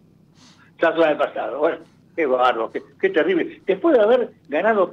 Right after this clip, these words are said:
tantos partidos invicto, ahora pierde la, la, la final. Realmente no se comprende cómo puede pasar. No sé, tenía veinticinco, treinta partidos sin perder y de repente en una final pasa esto. Bueno,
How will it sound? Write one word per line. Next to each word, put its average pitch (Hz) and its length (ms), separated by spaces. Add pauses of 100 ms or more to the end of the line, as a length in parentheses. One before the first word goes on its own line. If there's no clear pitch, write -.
tantos 247 560
partidos 190 720
invicto, 220 720 (320)
ahora 190 320
pierde 208 340
la, 135 300
la, 143 120
la 139 140
final. 196 320
Realmente 202 580 (280)
no - 140
se - 160
comprende 180 460
cómo 147 240
puede 180 200
pasar. 165 240
No 240 100
sé, 233 120
tenía 143 640
veinticinco, 135 720
treinta 180 320
partidos 165 500 (240)
sin 220 200
perder 190 420
y 160 60
de 127 100
repente 117 540
en 151 60
una 175 180
final 123 360
pasa 147 280
esto. - 260
Bueno, 110 220